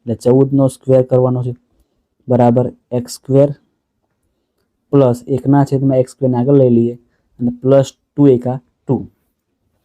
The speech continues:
જોજો હવે ચૌદનો વર્ગ એકસો ને છન્નું થાય બરાબર એક્સ સ્ક્વેર પ્લસ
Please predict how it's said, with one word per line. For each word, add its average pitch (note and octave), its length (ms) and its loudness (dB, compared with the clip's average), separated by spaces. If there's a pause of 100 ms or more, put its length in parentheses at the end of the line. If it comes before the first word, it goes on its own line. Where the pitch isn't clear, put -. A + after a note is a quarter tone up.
(1300)
જોજો A#2 280 2
હવે A#2 100 -2
ચૌદનો D3 440 2
વર્ગ C#3+ 180 2
એકસો C#3 260 -4
ને C#3 80 0
છન્નું C#3 340 0
થાય B2+ 180 -8 (1000)
બરાબર B2+ 380 2 (160)
એક્સ A#2+ 160 -8
સ્ક્વેર C#3 360 2 (580)
પ્લસ B2 300 2